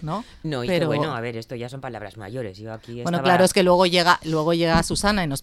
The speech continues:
Speaker 1: habla de metilación y ya decimos, ¿eh?
Speaker 2: Mm. Pero bueno, interesante el programa,
Speaker 1: Yo si
Speaker 2: muy
Speaker 1: queréis un,
Speaker 2: interesante.
Speaker 1: un día sí que podemos intentar, voy a intentar a ver de qué forma explicar lo de cómo un gen se convierte en una proteína de una forma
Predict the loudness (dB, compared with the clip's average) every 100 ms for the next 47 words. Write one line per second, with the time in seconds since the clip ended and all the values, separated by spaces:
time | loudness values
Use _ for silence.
0 | -4 -2 0 -2 -2 -2 0 0 2 2
1 | 4 2 0 0 0 0 -2 -4 -6 -10
2 | -18 _ -20 -16 -8 -4 -4 -4 -8 -10
3 | -18 -20 -20 -20 -12 -4 -2 -2 -2 -4
4 | -2 -2 -2 -4 -6 -6 -8 -8 -8 -4
5 | -2 0 4 4 4 2 2 2 4 4
6 | 2 -2 -4 0 0 0 0 0 0 0
7 | 2 2 0 -2 -2 -2 -4 0 2 2
8 | 0 0 -2 -2 -2 -2 0 0 -2 -4
9 | -6 -6 -6 -4 -2 0 2 2 -2 -8
10 | -14 _ _ _ -6 0 2 4 2 2
11 | 4 6 6 4 0 -4 -4 -6 -18 -2
12 | 2 4 2 -2 -2 -2 2 2 2 0
13 | -2 -2 -2 -2 -4 -6 -6 -6 -2 0
14 | 0